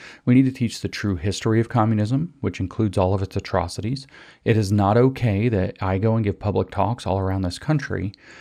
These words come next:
and I ask audiences all around this country, "How many of you can name the Holom-, the Holodomor?"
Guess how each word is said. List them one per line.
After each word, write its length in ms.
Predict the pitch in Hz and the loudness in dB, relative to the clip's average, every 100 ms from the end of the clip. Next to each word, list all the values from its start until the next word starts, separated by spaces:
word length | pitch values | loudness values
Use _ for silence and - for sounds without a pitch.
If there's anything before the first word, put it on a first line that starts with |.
| - _ | -20 _
and 240 | 101 98 | 0 0
I 180 | - 98 95 | 0 0 0
ask 360 | 98 107 - | 0 0 0
audiences 540 | 104 101 98 90 98 92 | 0 2 0 0 -2 -2
all 260 | 107 101 | 0 2
around 220 | 101 95 | 2 2
this 160 | 92 87 | 0 -2
country, 500 | - 143 - 87 87 - - _ | -2 -2 -2 -6 -8 -12 -20 _
"How 160 | 131 135 | 0 2
many 180 | 165 | 4
of 120 | 156 120 | 2 0
you 380 | 110 107 101 - | 0 2 0 -2
can 240 | 113 95 | 0 2
name 460 | 95 95 92 92 90 - _ _ _ _ 110 | 2 2 2 0 -2 -10 _ _ _ _ -4
the 80 | |
Holom-, 680 | 101 107 87 85 87 - 139 | 0 0 0 -2 -4 -6 -2
the 120 | 110 | 0
Holodomor?" 580 | 113 104 90 90 87 | 2 2 2 -2 -4